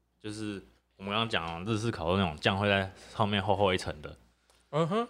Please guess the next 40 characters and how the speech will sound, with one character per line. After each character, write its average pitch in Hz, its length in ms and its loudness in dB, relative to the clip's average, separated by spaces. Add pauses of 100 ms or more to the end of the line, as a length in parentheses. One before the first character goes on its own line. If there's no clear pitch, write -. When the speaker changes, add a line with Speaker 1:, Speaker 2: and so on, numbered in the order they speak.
Speaker 1:
然 107 120 4
后 123 60 6
那 147 80 6
个 135 80 6
味 135 140 8
道， 120 200 4 (720)
它 147 120 0
的 139 60 6
风 123 180 4
味 123 100 4
会 123 100 6
更 101 220 0
强， - 240 -8
所 113 140 4
以 - 20 4
跟 107 160 0
这 117 80 0
个 104 80 0
搭 87 240 2
会 92 360 0 (100)
OK。 85 440 -4 (320)
但 170 140 2
是 160 140 0
就 156 120 2
是 151 120 2
还 113 200 2
有 113 60 6
一 117 60 4
个 123 100 -2
点 90 260 -2
是， 107 240 -2
像 127 200 -2
这 131 40 -2
种， 92 160 -4 (260)
呃， 95 280 -2
燕 131 140 6
麦 117 160 8
斯 107 120 -2
豪 90 160 2
特， 90 240 2